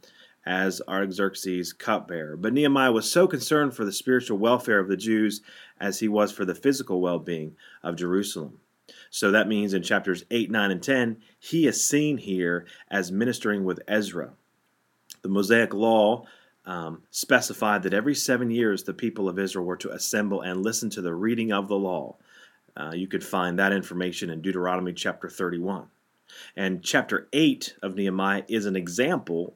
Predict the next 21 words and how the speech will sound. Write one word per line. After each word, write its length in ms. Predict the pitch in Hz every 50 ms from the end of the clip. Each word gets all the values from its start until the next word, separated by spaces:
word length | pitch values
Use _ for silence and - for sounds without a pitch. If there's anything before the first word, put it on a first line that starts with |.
| _
of 200 | - 95 95 92
that 340 | 90 98 92 90 87 - -
passage 460 | - - 90 87 87 - - 87 87
in 120 | 90 85 85
Deuteronomy 540 | 82 95 87 87 87 85 85 85 90 90 82
thirty-one. 600 | - - 92 82 82 82 87 120 143 120 - - _ _ _ _ _ _ _ _ _ _ - - - _
And 120 | 113 110
so 100 | - 143
we 120 | 135 143 135
find 280 | 135 147 143 143 139
this 120 | 131 123 -
picture 420 | - - 147 147 - - 113 104
of 100 | 98 98 - - - _ _ -
Ezra 360 | 117 127 127 113 110 107 104
here 180 | 101 107 101 95
standing 500 | - - - 127 120 120 123 120 117 113 -
on 180 | - 107 104 98
a 160 | 90 78 - -
high 380 | - - - 127 123 127 123
wooden 380 | 107 104 113 120 110 101 98 92
platform, 800 | 90 - - 120 117 - - - - 101 95 87 78 73 -